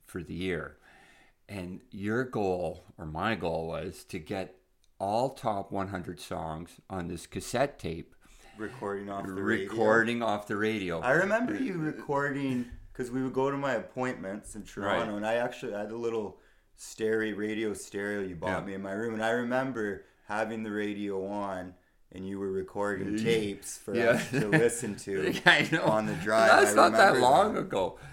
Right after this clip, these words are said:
Speaker 2: No.
Speaker 1: But you had to hit the record and play button at the same time
Speaker 2: Well, and didn't
Speaker 1: and
Speaker 2: you have
Speaker 1: not
Speaker 2: to time
Speaker 1: forget.
Speaker 2: it?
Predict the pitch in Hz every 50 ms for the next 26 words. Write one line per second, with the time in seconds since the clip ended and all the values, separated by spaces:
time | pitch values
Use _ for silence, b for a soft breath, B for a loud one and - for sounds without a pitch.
0 | B B 113 113 113 147 156 - 180 170 170 180 185 196 196 202 175 170 160 156
1 | 156 - - 113 101 107 - - - 123 123 127 131 131 120 107 98 95 - -
2 | 113 113 107 101 87 104 104 107 107 - 95 85 82 87 - - 92 - - -
3 | - - - 95 87 85 82 - - 107 107 110 113 123 135 143 143 151 160 156
4 | 123 123 - 110 131 135 139 139 139 - 151 135 123 127 135 139 123 127 117 110
5 | - - - -